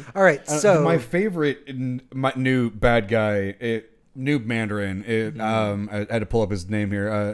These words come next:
Speaker 2: Tony Leung is Wei Wu, I believe is, I'm pronouncing
Speaker 1: Wei Wu.
Speaker 2: Wei, yeah.
Speaker 3: Mm-hmm.
Speaker 2: Holy
Speaker 1: Wu-
Speaker 2: shit is the fucking best bad guy
Speaker 1: Yes.
Speaker 2: in,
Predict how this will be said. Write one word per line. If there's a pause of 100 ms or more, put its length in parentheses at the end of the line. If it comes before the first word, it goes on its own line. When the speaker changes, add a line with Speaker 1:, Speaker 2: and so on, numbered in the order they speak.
Speaker 2:
Tony
Leung (2000)
is
Wei
Wu, (460)
I
believe
is,
I'm
pronouncing
Speaker 1:
Wei (100)
Wu.
Speaker 2:
Wei,
yeah.
Speaker 3:
Mm-hmm. (1160)
Speaker 2:
Holy
Speaker 1:
Wu-
Speaker 2:
shit (140)
is
the
fucking
best
bad
guy
Speaker 1:
Yes.
Speaker 2:
in,